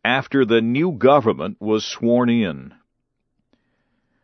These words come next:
The state-operated Saba news agency reported that the vice president said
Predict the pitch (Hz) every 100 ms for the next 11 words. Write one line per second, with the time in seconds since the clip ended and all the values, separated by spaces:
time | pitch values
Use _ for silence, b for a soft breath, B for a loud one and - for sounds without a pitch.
0 | _ - 90 90 - 135 135 117 120 123
1 | 113 117 117 113 98 - - 147 117 92
2 | 85 - 104 113 104 87 82 85 80 -
3 | 98 101 101 _ _ _ _ _ _ 110
4 | 120 - 156 151 170 131 127 - - 107
5 | 123 110 143 180 - - 175 165 123 113
6 | 110 - 131 120 117